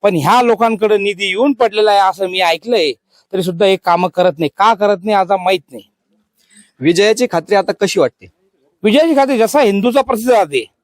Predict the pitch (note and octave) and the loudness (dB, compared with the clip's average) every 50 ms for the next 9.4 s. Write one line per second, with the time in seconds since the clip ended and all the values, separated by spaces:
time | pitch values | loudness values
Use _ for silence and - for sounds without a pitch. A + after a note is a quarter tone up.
0 | _ _ _ _ _ _ _ - D3+ F#3+ A3+ C#4+ D4+ D4 D4+ C#4+ C#4+ C#4+ C4+ C4 | _ _ _ _ _ _ _ -2 0 0 2 2 2 2 2 2 2 2 2 2
1 | B3+ A#3+ G#3+ G3 F3 D#3+ C3 A2+ - _ _ _ _ _ _ _ _ _ - G#3 | 2 2 2 2 2 0 0 -2 -4 _ _ _ _ _ _ _ _ _ -2 -2
2 | G#3 G#3 G3 G3+ G#3+ A3+ C4 C4 A3 F#3 F3+ F#3+ F#3+ A3 A#3+ A3 G#3 G3 G3+ G3 | 0 2 2 2 2 2 2 2 2 2 0 0 0 0 0 0 2 0 2 2
3 | A3+ B3 A3+ B3 B3 A#3+ B3 B3+ G3+ A3+ A3+ A3 - A#3+ A3 A#3 F#3+ F#3 E3+ C3 | 2 0 2 2 0 0 0 0 0 0 0 0 0 -4 -4 -2 -2 -4 -2 -2
4 | F3+ D#3+ C#3 A2+ - _ _ _ _ _ _ D#3+ F3 F3+ F3 E3+ F3+ G3 A#3+ B3+ | -2 -2 -2 -2 -4 _ _ _ _ _ _ -4 -2 0 2 2 2 2 4 2
5 | C#4 C4+ - - A3 G#3 F3+ B3 B3+ B3 C4 A3+ A3+ G#3 E3+ E3 A3 A#3 A3 A3 | 2 2 0 0 -2 -2 0 0 0 0 0 -2 -4 -6 -2 0 0 0 0 0
6 | A3 - - A3+ A3 G#3 - G#3+ E3+ D#3 C3+ E3+ D#3+ C#3 A#2 - _ _ _ _ | -2 -2 -2 -2 -4 -2 -2 -2 -2 -2 0 -2 -2 -2 -4 -6 _ _ _ _
7 | - E3 F3 F#3 F3 F3+ F#3+ A#3 B3 G#3 A3 G#3+ G#3 A3 G3 G#3 F3 G3 G3 - | -6 -4 -2 0 0 2 2 2 2 2 2 0 0 0 -2 0 0 -2 -2 -2
8 | - A3 F3+ F#3+ G3 - - G#3+ F3+ F3 F3+ F#3+ G3 A3 A#3 A#3+ A#3 A3+ A#3 G#3+ | -6 -8 -6 -6 -6 -4 -6 -6 -4 -2 -2 -2 0 0 0 2 0 0 -2 -2
9 | A3+ F#3+ D#3 - E3+ E3 E3+ G3 | -2 -2 0 0 0 0 0 -2